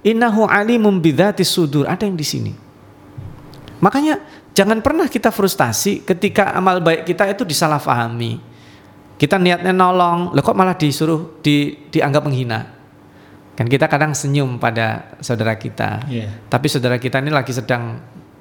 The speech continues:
Speaker 1: banyak masalah.
Speaker 2: Iya.
Speaker 1: Akibatnya, "Ente ngejek saya ya?"
Speaker 2: <laughs>
Speaker 1: gitu. Padahal senyum kita itu
Speaker 2: Iya,
Speaker 1: tulus gitu.
Speaker 2: iya.
Speaker 1: Ya sudah, santai aja, nggak usah dibela.
Speaker 2: Iya.
Speaker 1: "Ini orang disenyumi aja nggak mau. Saya,
Speaker 2: Iya.
Speaker 1: eh,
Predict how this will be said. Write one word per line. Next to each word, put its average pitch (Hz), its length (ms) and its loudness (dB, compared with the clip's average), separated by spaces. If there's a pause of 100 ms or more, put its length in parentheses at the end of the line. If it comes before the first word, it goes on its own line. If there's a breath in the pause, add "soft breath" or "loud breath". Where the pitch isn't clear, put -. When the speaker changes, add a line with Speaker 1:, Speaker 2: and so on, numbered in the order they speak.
Speaker 1:
banyak 117 240 0
masalah. 120 560 -2
Speaker 2:
Iya. 131 320 -6
Speaker 1:
Akibatnya, 143 480 0 (720 loud breath)
"Ente 156 240 -2
ngejek 143 240 2
saya 127 320 2
ya?" - 160 0 (160)
Speaker 2:
<laughs> 113 160 -2
Speaker 1:
gitu. 107 240 -4
Padahal 254 320 2
senyum 247 240 0
kita 233 240 2
itu 240 400 0
Speaker 2:
Iya, - 0 -
Speaker 1:
tulus 240 480 2
gitu. 120 240 -2
Speaker 2:
iya. 98 400 -6
Speaker 1:
Ya 277 40 2
sudah, 269 280 2
santai 247 240 2
aja, 240 160 2
nggak 180 160 4
usah 185 160 2
dibela. 165 720 2
Speaker 2:
Iya. 107 480 -6
Speaker 1:
"Ini 120 80 2
orang 110 240 2
disenyumi 110 480 0
aja 107 160 0
nggak 110 160 0
mau. 107 400 0
Saya, 117 400 0 (400)
Speaker 2:
Iya. 113 240 -10
Speaker 1:
eh, 117 260 2